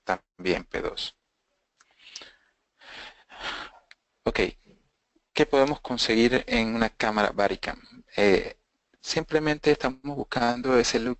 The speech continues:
cinematográfico de increíble calidad. Eh, nuestras cámaras poseen catorce pasos de latitud. Eh, ¿qué significa esto? Podríamos manejar catorce niveles de grises fácilmente,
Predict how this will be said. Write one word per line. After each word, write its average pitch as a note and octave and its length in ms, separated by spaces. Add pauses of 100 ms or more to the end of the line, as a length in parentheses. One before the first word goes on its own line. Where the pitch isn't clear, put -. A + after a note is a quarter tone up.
(140)
cinematográfico G#2 1600 (440)
de G2+ 160
increíble F#2+ 500
calidad. F#2+ 460 (600)
Eh, G2 480
nuestras G#2+ 280
cámaras C3 380
poseen A#2+ 460
catorce - 520
pasos - 600
de G2+ 120
latitud. - 480 (960)
Eh, G#2 640
¿qué A#2+ 60
significa B2 540
esto? A2+ 420
Podríamos A2 500
manejar A2 520
catorce A2+ 480
niveles G#2 420
de F#2 560
grises A2+ 640 (140)
fácilmente, A2+ 880